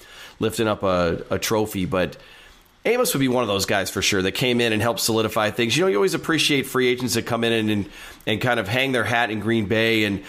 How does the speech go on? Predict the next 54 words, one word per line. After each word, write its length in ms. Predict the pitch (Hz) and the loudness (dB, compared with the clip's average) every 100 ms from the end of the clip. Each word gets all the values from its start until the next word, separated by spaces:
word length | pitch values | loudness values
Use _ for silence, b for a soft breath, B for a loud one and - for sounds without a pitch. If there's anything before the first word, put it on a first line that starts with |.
| B | B
I 60 | - | -2
mean, 240 | 123 120 139 | 0 0 0
no, 200 | 147 165 | 0 0
not 200 | 131 156 | 0 0
everybody's 340 | 139 123 120 | 2 0 0
gonna 140 | 113 101 | -2 -2
turn 160 | 127 | -2
into 160 | 113 95 | 0 -2
Charles 320 | - 107 92 | 0 0 0
Woodson. 300 | 107 107 95 | 0 0 0
That's 180 | 98 98 | 0 -2
kind 180 | - 110 | -2 0
of 60 | 104 | 0
the 180 | 95 90 110 | 0 0 0
one, 140 | 110 | 0
you 60 | 110 | 0
know, 60 | 92 | 0
once 320 | 92 113 110 | 0 0 0
in 60 | 98 | 0
a 20 | |
lifetime 480 | 110 110 - 98 90 | 0 0 -2 -2 -2
type 220 | 104 95 | -2 -2
of 80 | 92 | -4
a 20 | |
deal. 260 | 104 113 | 0 0
But 280 | 95 101 - B B B B | 2 -2 -2 B B B B
a 100 | 120 | -2
guy 240 | 156 160 165 | 0 0 0
that 120 | 131 | -2
comes 240 | 131 117 | -2 -2
in 60 | 123 | 0
and 100 | 110 | 2
makes 220 | 113 107 | 0 0
an 80 | 107 | 0
impact 420 | 98 90 98 95 | 0 0 -2 0
and 100 | - | -2
really, 200 | 101 101 | 0 2
like, 240 | 101 127 - | 2 0 0
like 140 | 339 | -2
a 40 | 320 | 0
Peppers, 480 | 330 370 220 - - | 0 0 -2 -2 0
you 100 | 117 | 2
know, 120 | 127 | 2
like, 300 | 120 110 - B B | 2 0 -6 B B
you 120 | 135 143 | -2 0
wanted 340 | 180 202 147 | 2 2 0
those 320 | - 135 120 | -2 -2 0
guys 500 | 123 110 104 101 98 | 0 2 2 2 0
to, 240 | - 101 95 | 2 2 0
to 160 | - | -2
find 240 | 101 117 110 | 0 0 0
success 480 | 92 - 117 107 110 | -2 0 2 2 0
and, 240 | 95 92 | 0 0
and 300 | 101 98 98 | 0 2 0